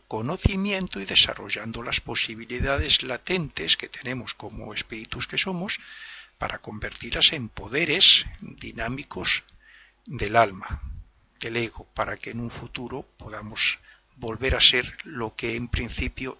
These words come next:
éramos, hijos de Dios con todos sus poderes.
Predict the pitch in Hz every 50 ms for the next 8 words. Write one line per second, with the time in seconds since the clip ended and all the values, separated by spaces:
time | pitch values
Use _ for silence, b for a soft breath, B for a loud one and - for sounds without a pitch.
0 | _ - 196 185 - - 117 120 - - - - - b b b b b b b
1 | b b b _ - 131 113 - - 120 117 113 113 120 127 131 139 170 185 -
2 | - - 117 104 98 - 117 107 113 123 123 - - - - - 139 - - -
3 | - - 101 101 101 104 101 - - - - - -